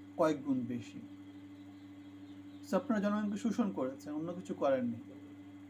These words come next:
মহামানব বাংলাদেশের জন্য আপনারা হতে পারবেন না, সেটা আপনাদের ইতিহাস আমাদেরকে সেটাই বলে, অন্য কিছু বলে না।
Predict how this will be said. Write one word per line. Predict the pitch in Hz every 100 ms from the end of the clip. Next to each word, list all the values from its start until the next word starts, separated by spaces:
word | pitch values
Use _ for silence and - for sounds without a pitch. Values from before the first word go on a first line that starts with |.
| - -
মহামানব | 175 185 160 151 196 202 - -
বাংলাদেশের | 156 151 151 - -
জন্য | 160 151
আপনারা | 135 - 135
হতে | 143 143
পারবেন | 135 120 120 -
না, | - - - - - - - 98 - - 98 95 98 98 98 - - - - - - -
সেটা | - -
আপনাদের | - 139 139
ইতিহাস | 131 160 220 -
আমাদেরকে | 151 131 123
সেটাই | - 135 135 123
বলে, | - - - - - -
অন্য | 156 147
কিছু | 139 -
বলে | 127 120
না। | 123